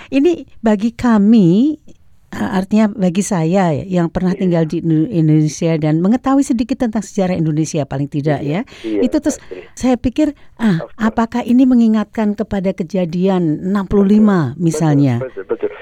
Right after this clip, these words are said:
Speaker 2: Karena
Speaker 1: Itu.
Speaker 2: kebetulan yang sungai di mana untuk tempat membersihkan tempe itu sekarang kan pernah juga terjadi sebagai untuk pembersihan manusia-manusia dan juga, you know,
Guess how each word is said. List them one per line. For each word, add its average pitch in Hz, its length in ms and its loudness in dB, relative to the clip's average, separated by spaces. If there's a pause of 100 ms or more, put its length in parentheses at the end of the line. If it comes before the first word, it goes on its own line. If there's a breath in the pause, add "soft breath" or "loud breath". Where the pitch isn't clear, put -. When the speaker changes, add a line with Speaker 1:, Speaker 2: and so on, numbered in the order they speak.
(200 loud breath)
Speaker 2:
Karena 147 260 -8
Speaker 1:
Itu. 170 220 0
Speaker 2:
kebetulan 151 320 -4
yang 147 200 0
sungai 139 440 0
di 113 160 -4
mana 113 260 -2
untuk 113 180 -4
tempat 120 360 -4
membersihkan 104 920 -6
tempe 123 460 -2
itu 104 220 -2
sekarang 95 440 -4
kan 98 200 -6
pernah 104 260 -4
juga 98 300 -6
terjadi 104 420 -6
sebagai 101 380 -4
untuk 98 240 -6
pembersihan 101 580 -6
manusia-manusia 101 1120 -6
dan 98 160 -8
juga, 101 320 -6 (140)
you 110 100 -4
know, 101 100 -2